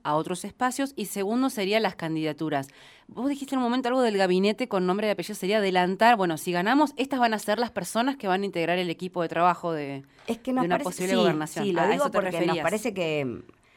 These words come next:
Speaker 2: que, mm, eh, una propuesta verosímil le tiene que mostrar a los neuquinos y a las neuquinas no solamente las cabezas de listas de diputados, si es que vamos a un esquema de colectoras o en el esquema que lo definamos,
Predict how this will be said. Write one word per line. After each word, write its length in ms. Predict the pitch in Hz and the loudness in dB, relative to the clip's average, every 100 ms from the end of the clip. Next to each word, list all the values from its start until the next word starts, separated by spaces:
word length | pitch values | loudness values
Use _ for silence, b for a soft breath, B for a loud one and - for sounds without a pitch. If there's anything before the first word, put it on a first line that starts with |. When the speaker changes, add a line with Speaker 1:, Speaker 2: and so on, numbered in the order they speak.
| b b _ | b b _
Speaker 2:
que, 360 | 165 156 156 | 0 2 2
mm, 380 | 156 143 139 127 82 - - | 2 0 -2 -2 -6 -12 -14
eh, 260 | - - - | -12 -8 -2
una 260 | 247 269 | 2 2
propuesta 400 | 208 196 214 226 | 2 -2 -2 0
verosímil 560 | 190 165 - 233 254 226 | 0 -2 -4 -6 -4 -2
le 80 | 170 | -2
tiene 240 | 185 202 | -4 -2
que 80 | 190 | -2
mostrar 320 | 151 - 196 | -4 -4 -2
a 60 | 202 | -2
los 120 | 160 | -2
neuquinos 400 | 156 147 180 196 | -6 -8 -4 -4
y 60 | 180 | -2
a 60 | |
las 100 | 151 | -4
neuquinas 540 | 143 131 190 226 226 b b - | -6 -6 -4 -2 -4 b b -2
no 140 | 208 | 0
solamente 460 | 220 190 226 202 160 | 2 0 0 -2 -2
las 140 | 139 | -2
cabezas 380 | 147 143 147 143 | 0 0 -2 -4
de 120 | 151 | -4
listas 340 | 156 - 147 | -6 -4 -4
de 140 | 143 131 | -2 -4
diputados, 680 | 135 143 - 196 214 208 202 | -6 -4 6 8 10 8 4
si 120 | 143 | -6
es 100 | - | -8
que 100 | 135 | -6
vamos 300 | 131 147 143 | -6 -6 -8
a 40 | |
un 80 | 135 | -10
esquema 280 | 123 139 135 | -10 -10 -8
de 80 | 135 | -8
colectoras 560 | 123 123 233 240 196 | -10 -8 -4 0 0
o 40 | 147 | -4
en 60 | 131 | -8
el 80 | |
esquema 300 | 127 147 139 123 | -10 -10 -10 -8
que 60 | |
lo 80 | 123 | -10
definamos, 520 | 123 151 190 254 262 | -8 -4 -2 -2 -4